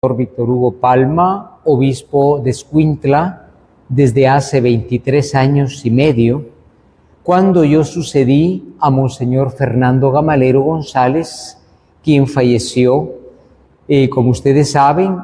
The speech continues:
y se encuentra, pues, sepultado aquí en Catedral de Escuintla. La Iglesia Católica es nuestra madre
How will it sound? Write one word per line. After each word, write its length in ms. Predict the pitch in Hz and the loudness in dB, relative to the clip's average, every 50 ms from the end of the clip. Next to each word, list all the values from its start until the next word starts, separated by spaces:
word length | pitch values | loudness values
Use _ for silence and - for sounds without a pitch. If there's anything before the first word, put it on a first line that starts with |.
| - - | -10 -10
y 80 | 160 | -10
se 160 | 131 - - 131 | -10 -6 -6 -6
encuentra, 720 | 123 113 - - 131 127 131 135 131 - 139 139 127 - | -6 -6 -4 -2 -2 0 0 -2 -4 -4 -2 -2 -2 -2
pues, 180 | - 123 123 113 | -2 -2 -2 -2
sepultado 880 | - 156 151 - 170 175 160 - - 131 120 120 123 131 147 151 147 - - | -2 -4 -2 0 0 0 0 0 0 0 2 2 2 2 0 -2 -4 -8 -10
aquí 280 | 139 135 - - 127 123 | -10 -10 -10 -4 -4 -4
en 100 | 120 123 | -4 -2
Catedral 540 | - 127 123 - 123 113 113 113 113 117 104 | -4 -6 -6 -4 -2 0 2 2 0 0 0
de 80 | 107 | -4
Escuintla. 600 | - - - 143 147 135 123 113 - - 98 85 80 - _ _ _ _ _ _ _ _ _ _ _ _ _ - _ _ _ _ _ _ _ _ _ - _ _ - | -6 -6 0 2 2 2 2 0 -2 -6 -12 -14 -14 -20 _ _ _ _ _ _ _ _ _ _ _ _ _ -20 _ _ _ _ _ _ _ _ _ -20 _ _ -2
La 120 | - 185 | 0 2
Iglesia 340 | 190 202 240 254 - - - | 2 4 2 2 2 0 0
Católica 580 | - 214 214 - 190 180 180 196 185 - 170 156 | 0 0 0 2 2 2 2 2 0 2 2 2
es 140 | 156 156 143 | 2 2 2
nuestra 320 | 156 139 143 - 135 131 | 0 -2 -2 -2 -2 0
madre 580 | 123 127 139 151 160 170 180 196 202 208 202 | 0 2 2 2 2 0 0 0 -2 -2 -4